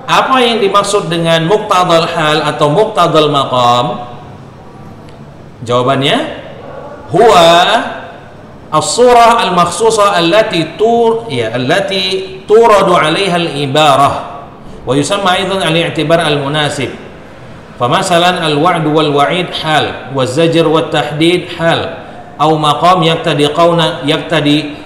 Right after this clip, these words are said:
yaqtadi qawna al-kalami al-murad fiha fakhman jazlan fa innal maqam fa ilqa'ul kalam, fa ilqa'ul kalam ala hadhihi surat allati iqtadaha al-hal au muqtada kadzalika al-madhu Halun au maqamun yad'u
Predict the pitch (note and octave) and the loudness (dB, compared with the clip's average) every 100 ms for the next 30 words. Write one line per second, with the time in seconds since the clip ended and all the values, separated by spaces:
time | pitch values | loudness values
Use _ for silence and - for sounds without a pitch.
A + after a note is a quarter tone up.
0 | - B2 D#3+ F#3 F#3 D#3+ D#3+ D#3 F3+ E3 | -10 -2 0 0 0 0 0 0 0 0
1 | D#3 D3+ C#3+ D#3+ E3+ D#3+ D3 C#3 C3+ F3+ | 0 -2 0 0 0 0 -2 -4 -4 0
2 | F3+ D#3+ - E3+ F#3+ G3+ F3+ G#3 C#4+ - | 2 0 -2 -4 -4 -2 0 0 0 -2
3 | - - - - - E3 F3+ F3 E3 F#3+ | -10 -16 -20 -12 0 2 2 0 0 0
4 | E3+ C#3+ F3 D#3+ E3+ F3+ F3 D3 F3 E3 | 0 2 2 2 0 0 0 -2 -2 -2
5 | D#3 C#3+ C#3 E3+ F#3 G#3+ A3+ - - - | -2 -2 -2 2 2 0 -6 -12 -18 -20
6 | - - - D3+ D#3+ D#3+ D#3+ D3+ F#3+ F3+ | -20 -12 -2 0 2 2 4 4 4 0
7 | E3+ E3 E3 G3+ A3+ C#3+ D3 D3 G3+ E3+ | 0 2 2 0 -2 -4 -4 0 0 0
8 | D#3 D#3 D#3 F3+ D3+ D3 D3 F3 E3+ D3 | 0 0 0 0 -2 -2 0 0 0 0
9 | C#3+ F3+ E3+ E3 D#3 F3 F3 D#3 - C#3 | -2 0 0 0 0 0 0 -4 -2 -2
10 | D3 F3 D3 C#3 C3+ C#3+ D#3 A3+ E3 C3 | 0 0 0 -4 -4 -2 0 -2 -4 -4
11 | D3+ - C3+ E3+ - C3+ C#3 D#3 D3 D3 | -4 -4 -2 -2 -2 -2 -2 -2 -2 -4
12 | C3+ C3+ D#3+ D3+ D3 F#3 B3+ - - - | -4 -2 -2 -2 -2 -2 -2 -4 -12 -14
13 | - D3 D3 D#3+ G3 A#3+ G#3 D#3 D#3+ C#3+ | -10 0 2 2 2 -2 0 0 2 0
14 | - F#3 G3+ E3 D#3 D#3+ | 0 0 0 0 0 0